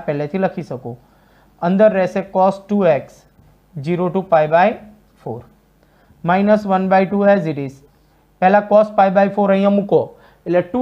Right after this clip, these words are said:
into pi by four એટલે pi by two થઈ જશે, એટલે cos pi by two minus cos zero, minus one by two as it is,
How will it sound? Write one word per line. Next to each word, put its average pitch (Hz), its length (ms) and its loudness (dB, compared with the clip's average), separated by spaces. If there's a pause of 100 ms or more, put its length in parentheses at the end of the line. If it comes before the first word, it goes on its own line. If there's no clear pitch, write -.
into 226 240 -4
pi 220 120 4
by 233 220 4
four 233 160 0
એટલે 220 220 -2
pi 196 160 4
by 202 160 4
two 190 160 0
થઈ 156 140 -2
જશે, 131 240 -6 (480)
એટલે 151 160 -10 (120)
cos 202 360 2 (640)
pi 175 240 2
by 165 100 2 (100)
two 117 120 -10 (580)
minus 185 400 -2
cos 170 340 0 (140)
zero, 120 220 -8 (960)
minus 202 440 0 (120)
one 185 140 -2
by 190 160 4
two 190 180 -2
as 196 220 2
it 156 120 -6
is, 156 160 -6